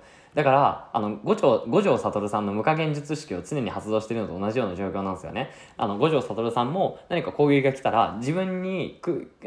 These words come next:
近づけば近づくほどどんどん遅くなって、あの、当たらないじゃないですか。みたいな感じで、アクセラレーターくんも自分に何か攻撃が来たら跳ね返すんですよね。で、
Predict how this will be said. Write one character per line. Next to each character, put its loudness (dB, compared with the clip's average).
近 0
づ 0
け 0
ば 0
近 2
づ 0
く -8
ほ -6
ど -6
ど 4
ん 0
ど -2
ん -2
遅 -6
く -4
な 0
っ -10
て、 0
あ 0
の、 -4
当 4
た 6
ら 2
な 0
い -2
じ -6
ゃ -8
な -10
い -12
で -14
す -20
か。 -8
み -6
た 2
い 0
な -2
感 -4
じ -10
で、 -6
ア 0
ク -8
セ 0
ラ 6
レ 4
ー 6
タ 0
ー -2
く -10
ん -8
も 0
自 0
分 0
に -2
何 0
か -6
攻 2
撃 0
が 0
来 -8
た 4
ら 0
跳 -2
ね 2
返 4
す -8
ん -10
で -10
す -12
よ -10
ね。 -6
で、 -6